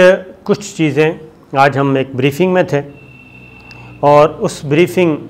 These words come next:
को अटेंड किया। उसमें पॉलिटिकल लीडरशिप भी थी, मिलिट्री लीडरशिप भी थी, उसमें अपोजिशन के लोग भी थे, उसमें defense analyst भी थे, उसमें साबिक सफारतकार भी थे। बहुत ज़बरदस्त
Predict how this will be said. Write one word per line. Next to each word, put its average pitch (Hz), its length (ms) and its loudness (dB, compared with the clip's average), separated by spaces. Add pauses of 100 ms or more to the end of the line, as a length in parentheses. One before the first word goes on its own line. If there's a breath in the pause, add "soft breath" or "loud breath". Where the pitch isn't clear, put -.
को 147 80 2
अटेंड 165 360 0
किया। 139 260 0 (880 loud breath)
उसमें 151 680 0
पॉलिटिकल 160 420 0
लीडरशिप 165 400 0
भी 143 120 -4
थी, 143 440 -2
मिलिट्री 131 360 -2
लीडरशिप 139 420 0
भी 127 120 -2
थी, 123 400 -4 (840 soft breath)
उसमें 147 800 -2 (560 soft breath)
अपोजिशन 135 500 0
के 151 140 0
लोग 143 240 2
भी 143 100 -4
थे, 131 500 -4 (540 loud breath)
उसमें 143 380 0
defense 139 400 -4
analyst 147 440 0
भी 143 100 -2
थे, 131 340 -4
उसमें 131 220 -6
साबिक 139 340 -2
सफारतकार 127 680 -4
भी 135 140 -6
थे। 123 240 -10 (180)
बहुत 143 200 4
ज़बरदस्त 131 520 -4